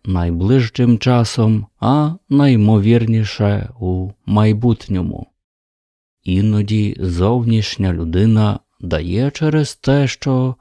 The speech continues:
в оповіданні, на якому вона виросла, це вважається заповіддю. Третій тип комунікації зі світлом — це віддача заради віддачі,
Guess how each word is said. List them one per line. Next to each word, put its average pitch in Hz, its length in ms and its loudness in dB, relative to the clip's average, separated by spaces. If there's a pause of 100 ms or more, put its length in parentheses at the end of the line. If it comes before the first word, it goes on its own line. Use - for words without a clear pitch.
(120)
в 85 200 -4
оповіданні, 110 1160 0 (240)
на 170 160 0
якому 87 560 0
вона 92 520 -2
виросла, 123 840 0 (140)
це 85 220 -2
вважається 92 1000 0
заповіддю. 113 1000 -4 (1400)
Третій 82 800 -2
тип 117 400 2 (120)
комунікації 90 1200 -2
зі 90 360 -2
світлом — 110 840 0 (160)
це 117 360 0
віддача 139 760 2
заради 95 680 0
віддачі, 101 920 -2